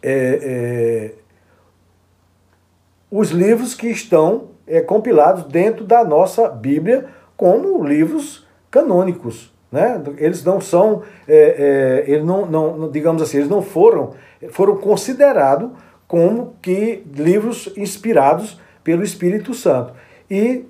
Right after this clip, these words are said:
na, na, na, na, nessa, nesses reformadores foram retirados esses sete livros,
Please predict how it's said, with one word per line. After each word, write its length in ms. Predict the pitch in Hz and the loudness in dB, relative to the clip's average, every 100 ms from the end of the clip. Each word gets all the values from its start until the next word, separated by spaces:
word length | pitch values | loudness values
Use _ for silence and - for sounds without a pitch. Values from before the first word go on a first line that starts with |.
| - | -8
na, 340 | 156 160 151 | 0 2 2
na, 600 | 147 135 127 120 113 101 - _ _ _ _ | 0 -2 0 0 -2 -8 -14 _ _ _ _
na, 760 | 117 117 113 110 104 98 92 104 | -10 -8 -6 -8 -10 -14 -18 -16
na, 200 | 110 135 131 | -12 -10 -2
nessa, 320 | 151 151 175 | -2 -2 -4
nesses 320 | 151 - 139 | -4 -4 -4
reformadores 920 | 156 - - 123 180 170 156 202 - - _ | -4 0 2 2 0 0 0 -2 -6 -20 _
foram 280 | - 233 220 | 0 2 2
retirados 580 | 269 294 170 156 170 | -2 2 4 4 4
esses 220 | 196 190 180 | -2 -4 -2
sete 300 | 185 185 165 | 0 0 -2
livros, 320 | 160 175 | -2 -2